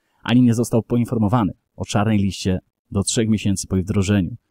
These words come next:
A zgodnie z sankcjami Unii Europejskiej Binance został zmuszony do ograniczenia usług dla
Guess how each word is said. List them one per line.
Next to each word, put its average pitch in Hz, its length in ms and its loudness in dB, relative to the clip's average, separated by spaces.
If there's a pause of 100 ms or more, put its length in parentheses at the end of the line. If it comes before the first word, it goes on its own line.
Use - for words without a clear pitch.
(140)
A - 80 -6
zgodnie 120 380 4
z - 60 -6
sankcjami 113 680 -2
Unii 127 240 2
Europejskiej 98 460 -2
Binance 113 380 2
został 104 240 -4
zmuszony 104 380 0
do 95 160 0
ograniczenia 113 640 0
usług 117 400 0
dla 127 240 -4